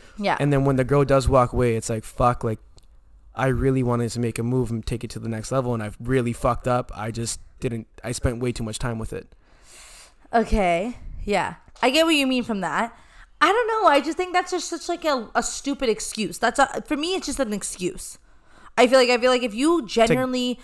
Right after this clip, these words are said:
Speaker 1: cared for that person, you would have made the effort from the beginning,
Speaker 2: Mm-hmm.
Speaker 1: and you would have actually gotten, like, for this girl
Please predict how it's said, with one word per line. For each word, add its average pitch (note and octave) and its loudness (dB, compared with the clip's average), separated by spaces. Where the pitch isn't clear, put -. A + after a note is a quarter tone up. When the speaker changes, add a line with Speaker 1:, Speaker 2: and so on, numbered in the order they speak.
Speaker 1:
cared B3+ 2
for B3+ 0
that G#3 0
person, G#3+ -2
you G#3 0
would A3 4
have B3 0
made G3+ -4
the G3 0
effort F#3 -4
from G3 -8
the F3 -6
beginning, E3+ -8
Speaker 2:
Mm-hmm. D3 -2
Speaker 1:
and A#3 4
you A#3 2
would C#4 8
have B3 6
actually A3 4
gotten, G#3 6
like, F#3+ 0
for G#3 -2
this A3+ -2
girl G3+ 0